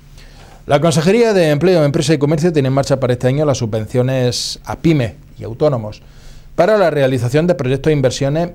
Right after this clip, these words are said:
en materia de prevención de riesgos laborales, incluida la compra o renovación de su equipo de seguridad laboral.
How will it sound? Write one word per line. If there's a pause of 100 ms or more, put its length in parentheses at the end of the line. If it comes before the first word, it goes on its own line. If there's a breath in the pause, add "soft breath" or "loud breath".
(180)
en
materia
de
prevención
de
riesgos
laborales,
incluida
la
compra
o
renovación
de
su
equipo
de
seguridad
laboral.